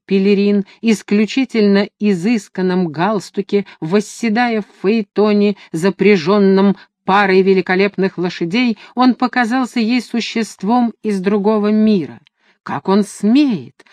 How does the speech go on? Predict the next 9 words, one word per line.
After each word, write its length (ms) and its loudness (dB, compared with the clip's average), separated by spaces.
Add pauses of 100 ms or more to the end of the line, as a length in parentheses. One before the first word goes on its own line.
(120)
жаловалась 760 -2
она 260 -2
Нату. 600 -4 (600)
И 120 0
все 240 -4
же 100 -4
в 80 -8
глубине 440 -4
души 360 -6